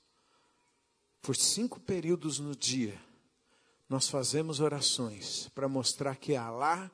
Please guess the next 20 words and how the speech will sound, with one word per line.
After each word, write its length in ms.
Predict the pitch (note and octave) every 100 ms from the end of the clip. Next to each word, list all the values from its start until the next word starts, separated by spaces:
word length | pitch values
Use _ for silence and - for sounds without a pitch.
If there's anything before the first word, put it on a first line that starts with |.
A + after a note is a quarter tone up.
| - - _ _
tem 280 | D3 C#3 D3+ - _ -
prioridade 920 | C3+ C3 B2 A#2+ A#2+ A#2 A#2+ C3 C3 - _ _ -
em 160 | B2+ A2+
nossa 600 | A#2+ B2 - - B2 - _ _
vida." 460 | G#2+ A2 A#2 G2 - - A2+ - - _ _ _ _ _ _ _ _ _ _ _ _ _ _ _ _ _ _ -
E 80 | D#3+
ele 80 | C#3+
disse, 300 | E3 - F3
"Nós 200 | F#3+ G3
fazemos 540 | F#3+ E3+ G3+ F#3 D#3+
isso 240 | C#4+ C4+ -
também 320 | B3 G#3+ C4
pra 220 | - A#3
vencer 480 | A3+ G#3 - - B3
o 80 | C4
pecado." 640 | A#3 A3 - G3+ G#3 E3+
Eu 40 |
falei, 220 | F3+ G3+
"Puxa, 320 | F#3+ B3 A#3+ G#3
que 360 | A3+ G#3+ D3+